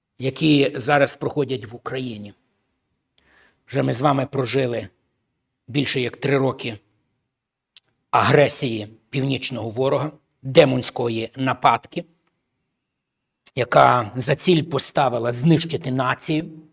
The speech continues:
не тільки Збройні сили, а ціль якої є знищити націю.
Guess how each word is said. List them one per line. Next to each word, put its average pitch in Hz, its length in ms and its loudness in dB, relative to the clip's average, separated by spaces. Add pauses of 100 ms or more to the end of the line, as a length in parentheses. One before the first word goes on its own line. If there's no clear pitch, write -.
(800)
не 147 120 0
тільки 151 400 0
Збройні 123 500 0
сили, 151 400 -2
а - 60 -6
ціль 160 200 -2
якої 120 400 -6
є 110 160 -8
знищити 143 600 -4
націю. 135 580 -4